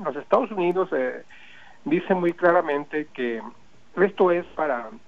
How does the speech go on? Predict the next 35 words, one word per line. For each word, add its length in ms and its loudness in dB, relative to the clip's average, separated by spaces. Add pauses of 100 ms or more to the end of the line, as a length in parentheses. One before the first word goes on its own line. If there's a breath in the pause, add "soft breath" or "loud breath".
(760)
para 180 2
beneficio 640 -8
de 80 -6
las 100 -4
relaciones 440 -8
bile-, 180 -6 (140)
bilaterales 580 -2
entre 240 -8
México 680 -6
y 220 -8
Estados 440 -4
Unidos, 340 -2 (560 loud breath)
porque 300 0
una 160 6
detención 760 0
de 80 -2
un 140 -4
personaje 560 -4
de 80 -8
esta 160 -14
magnitud, 680 -4 (140)
ni 80 -14
más 160 -4
ni 80 -2
menos 380 -8
que 120 -14
el 160 -14
secretario 560 -2
de 80 0
la 80 0
Defensa 400 -6
Nacional 680 0 (120)
del 140 -12
pasado 420 -4
sexenio 680 -4